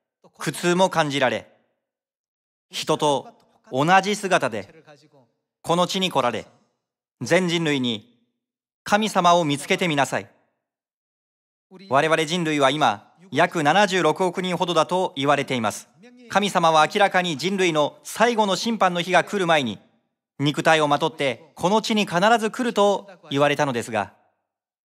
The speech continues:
その神様を求め、神様に出会わなくては、永遠な命と永遠な天国に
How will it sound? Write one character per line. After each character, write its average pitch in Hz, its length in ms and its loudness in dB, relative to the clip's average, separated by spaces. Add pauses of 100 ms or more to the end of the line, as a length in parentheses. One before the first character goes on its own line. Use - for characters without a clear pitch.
(380)
そ - 180 -4
の 165 100 0
神 175 220 0
様 156 240 2
を 139 60 -2
求 131 220 -2
め、 117 200 -8 (460)
神 202 240 -2
様 180 180 0
に 175 240 -4 (480)
出 131 160 4
会 180 80 8
わ 208 140 4
な 196 80 2
く - 60 -12
て 170 100 0
は、 110 180 0 (880)
永 156 200 2
遠 170 160 2
な 160 100 2
命 175 280 -2
と 151 300 0 (240)
永 151 200 0
遠 202 180 2
な 185 100 4
天 226 180 -2
国 208 300 0
に 196 260 -4